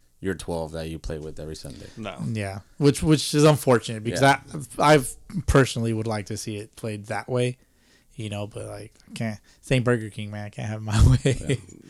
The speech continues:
Speaker 2: Yeah.
Speaker 3: You know. Um. So I guess aside from that, like, you know, we can move on. Let's, let's do some S O S. Yeah, let's do some S O S.
Speaker 2: Yeah, let's do
Speaker 1: Yeah, let's do
Speaker 2: S O S.
Speaker 1: it.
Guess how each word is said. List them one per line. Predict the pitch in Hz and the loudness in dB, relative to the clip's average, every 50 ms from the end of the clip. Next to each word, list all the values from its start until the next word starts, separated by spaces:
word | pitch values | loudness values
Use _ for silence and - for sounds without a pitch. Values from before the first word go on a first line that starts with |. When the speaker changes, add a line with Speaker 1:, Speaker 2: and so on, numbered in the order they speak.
| - - _ _ _ - | -20 -20 _ _ _ -12
Speaker 2:
Yeah. | 123 110 - - 107 - _ _ - | -10 -10 -10 -10 -14 -18 _ _ -8
Speaker 3:
You | 139 120 113 113 | -6 -4 -4 -4
know. | 107 104 107 117 110 _ _ _ _ _ _ _ _ _ - - - 147 | -4 -4 -4 -6 -8 _ _ _ _ _ _ _ _ _ -10 -2 4 6
Um. | 147 151 147 143 147 147 143 135 131 120 117 147 175 _ _ _ _ _ _ _ _ _ _ _ _ | 8 8 8 8 8 6 6 4 4 2 -2 -6 -14 _ _ _ _ _ _ _ _ _ _ _ _
So | - - - 151 151 170 170 165 | -14 -6 0 2 2 2 2 0
I | 160 156 147 131 | -2 -4 -4 -4
guess | 131 143 131 131 123 151 156 151 - - - | -2 0 0 0 2 2 0 0 0 -6 -10
aside | 139 123 - - 143 143 131 | -10 -8 -4 -2 -2 -2 -2
from | - 110 | -2 -2
that, | 110 123 151 165 139 123 | -2 -2 -2 -2 -2 -4
like, | 117 117 113 113 - - - - - - - - - - _ - - - - 135 | -4 -4 -6 -8 -12 -20 -20 -20 -20 -20 -20 -20 -20 -20 _ -20 -20 -16 -10 -8
you | 117 | -8
know, | 107 104 120 | -6 -6 -6
we | 139 139 | -6 -6
can | - 123 | -4 -2
move | 120 117 117 - | 0 0 0 0
on. | 110 151 185 165 120 101 - - - | 0 -4 -6 -6 -8 -10 -10 -8 -6
Let's, | - - - - | -6 -6 -4 0
let's | 139 135 127 | 0 2 2
do | 170 185 | 2 2
some | - - 135 | 0 0 0
S | 127 135 - - | 0 0 -2 -2
O | 123 98 104 | -6 -4 -4
S. | 123 117 110 | -6 -4 -4
Yeah, | 123 139 | -4 -4
let's | 151 160 156 156 | -4 -4 -6 -6
do | 170 180 165 - 170 160 160 | -8 -8 -10 -10 -8 -8 -6
some | 147 - 165 160 | -4 -4 -4 -4
S | 175 160 107 | -4 -4 -4
O | 147 | -2
S. | 143 | -2
Speaker 2:
Yeah, | 120 | -2
let's | 110 101 | -2 0
do | 104 143 | 0 2
Speaker 1:
Yeah, | 139 | 2
let's | 139 127 - | 0 0 0
do | 131 107 | -2 -2
Speaker 2:
S | 98 | -2
O | 98 113 | -2 -2
S. | 107 95 | -4 -4
Speaker 1:
it. | - | -6